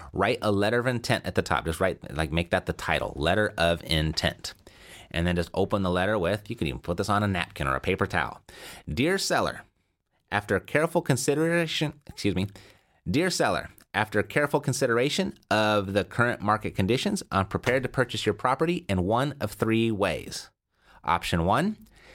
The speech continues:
sixty-one thousand two hundred dollars all cash. Option two, seventy-two thousand dollars, thirty-six hundred dollars now, seller to carry back the balance at eight percent interest-only payments, balance due in ten years."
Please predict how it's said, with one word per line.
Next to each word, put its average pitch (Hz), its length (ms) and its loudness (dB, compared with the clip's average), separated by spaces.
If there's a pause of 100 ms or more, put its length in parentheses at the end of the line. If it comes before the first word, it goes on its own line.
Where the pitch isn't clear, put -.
(120)
sixty-one 98 500 0
thousand 107 360 0
two 117 100 -2
hundred 98 140 2
dollars 95 340 0
all 80 160 2
cash. - 500 -6 (1300)
Option 87 380 0
two, 160 320 0 (480)
seventy-two 82 520 0
thousand 85 380 0
dollars, 85 440 0 (1300)
thirty-six 107 480 0
hundred 101 140 2
dollars 90 280 2
now, 120 560 0 (580)
seller 110 280 2
to 107 80 0
carry 117 260 0
back 98 240 -2
the 90 80 2
balance 104 420 0
at 90 160 -2
eight 117 220 0
percent 101 440 -2
interest-only 98 440 0
payments, 82 380 0
balance 90 400 -2
due 80 180 0
in 80 80 0
ten 71 240 -2
years." 69 340 -4